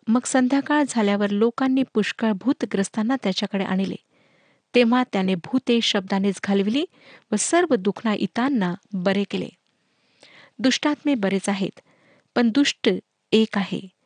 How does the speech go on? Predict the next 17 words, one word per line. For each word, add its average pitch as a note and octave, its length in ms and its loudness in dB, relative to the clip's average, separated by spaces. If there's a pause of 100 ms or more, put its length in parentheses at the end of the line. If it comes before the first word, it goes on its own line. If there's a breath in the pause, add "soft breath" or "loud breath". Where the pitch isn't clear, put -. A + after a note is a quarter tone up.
(720)
लोकांनी C4 360 4 (120)
अनेक C#4+ 340 4
भूतग्रस्तांना A3 880 -2
त्या G3 80 0
ठिकाणी G3 320 -2
आणले. F3+ 300 -4 (720 soft breath)
जर C#4 140 2
आपण E4 260 0
लक्षपूर्वक E4 760 2
हे B3 160 2
शुभवर्तमान B3+ 880 0
वाचाल, F#3 460 0 (120)
तर G3+ 160 0
आपणाला G#3+ 460 0
कळेल, A#3+ 300 4
श्रोत्यानो, F#3+ 460 -2 (520 soft breath)
की C4+ 80 4